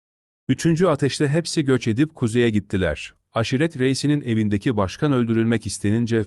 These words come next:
bu, yiyecek ambarına kaçtı. Orada onu yakalayıp öldürdüler. Bu nedenle Zilan reislerinin ailelerine bugün de Kurin Buğun deniyor.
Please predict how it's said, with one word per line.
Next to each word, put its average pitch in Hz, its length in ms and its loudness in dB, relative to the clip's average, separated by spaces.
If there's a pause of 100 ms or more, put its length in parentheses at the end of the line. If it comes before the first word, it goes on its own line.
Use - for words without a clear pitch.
bu, 104 300 0 (100)
yiyecek 123 460 0
ambarına 107 460 0
kaçtı. - 500 -6 (300)
Orada 151 360 2
onu 151 240 0
yakalayıp 127 480 0
öldürdüler. 110 760 0 (360)
Bu 123 100 2
nedenle 107 460 2
Zilan 113 420 0
reislerinin 101 600 0
ailelerine 113 680 0
bugün 127 320 0
de 120 120 2
Kurin 120 480 0
Buğun 104 300 2
deniyor. 78 560 -6